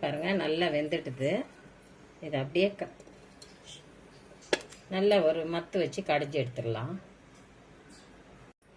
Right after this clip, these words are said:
நிறைய க-, கடைய வேண்டாம், சும்மா மூணு சுத்து இப்படி சுத்துனா போதும். மூணு விசில் தான் கரெக்டா இருக்கும். நிறைய வந்து வச்சிட்டிங்கன்னா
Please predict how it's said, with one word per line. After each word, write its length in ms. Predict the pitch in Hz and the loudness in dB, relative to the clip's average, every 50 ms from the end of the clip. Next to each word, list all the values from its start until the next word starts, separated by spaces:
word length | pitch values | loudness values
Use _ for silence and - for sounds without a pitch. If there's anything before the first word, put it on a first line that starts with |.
| - - - - - - - - - - - - - - - - - - - - - - - - - - - - - - 175 | -20 -20 -18 -18 -18 -20 -20 -20 -20 -6 0 2 2 2 0 -2 -8 -12 -20 -20 -20 -20 -20 -20 -20 -20 -20 -18 -8 -2 2
நிறைய 280 | 175 185 202 226 247 262 262 254 | 4 6 6 4 4 2 0 2
க-, 220 | 233 214 208 - - - - - - - - | 4 4 4 2 0 -2 -12 -18 -12 -2 2
கடைய 220 | 196 175 180 180 175 165 | 4 4 6 6 4 4
வேண்டாம், 320 | 151 139 139 151 160 185 - - - - | 0 0 0 0 0 0 0 0 -2 -4
சும்மா 220 | - 226 240 254 262 240 214 | -4 -4 -2 -2 0 2 4
மூணு 180 | 202 202 196 196 - | 4 4 4 4 4
சுத்து 240 | 202 190 - - 202 | 2 0 0 0 0
இப்படி 140 | 180 175 175 - | 0 -2 -2 -4
சுத்துனா 300 | 185 - - 165 170 170 165 - 156 | -4 -6 -4 -4 -4 -4 -4 -4 -4
போதும். 340 | 147 139 131 139 147 190 233 - - - - - - - - - - 190 | -4 -4 -2 -2 -2 -2 -2 -2 -6 -14 -16 -18 -20 -20 -12 -2 4 6
மூணு 160 | 196 214 220 196 | 6 8 8 6
விசில் 280 | 190 190 - 220 220 220 | 6 6 4 4 4 4
தான் 140 | 240 226 - 190 | 4 4 6 4
கரெக்டா 340 | 175 180 175 - 190 180 165 156 | 4 4 2 2 4 4 4 4
இருக்கும். 300 | 143 - 165 170 202 233 233 190 | 2 0 0 2 2 4 4 4
நிறைய 260 | 165 170 185 214 220 233 226 202 | 4 4 4 4 6 6 6 6
வந்து 180 | 190 185 202 220 214 | 6 6 6 6 6
வச்சிட்டிங்கன்னா 580 | 190 185 - 196 180 190 180 175 170 180 190 | 4 4 2 -2 0 0 0 2 2 4 4